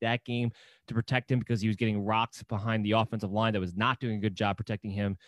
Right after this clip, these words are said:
against the Miami Dolphins a week ago. And as a result, was just making him not step into throws. I thought he didn't really look very healthy, but the situation right now for him is that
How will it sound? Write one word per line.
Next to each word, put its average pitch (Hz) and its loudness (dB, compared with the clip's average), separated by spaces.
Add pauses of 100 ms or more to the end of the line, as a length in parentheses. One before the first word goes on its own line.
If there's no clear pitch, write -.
(180)
against 110 -2
the 110 -4
Miami 104 2
Dolphins 101 2
a 98 0
week 98 -2
ago. 101 2 (320)
And 107 0
as 110 2
a 98 -6
result, 107 2
was 101 -2
just 95 -8
making 107 -4
him 101 -2 (300)
not 147 2
step 139 -2
into 113 -2
throws. 107 2 (360)
I 165 6
thought 151 4
he 143 6
didn't 127 -2
really 117 4
look 113 4
very 104 2
healthy, 120 2 (280)
but 113 4
the 104 0 (400)
situation 143 2
right 107 0
now 139 6
for 123 -2
him 123 4
is 107 0
that 107 0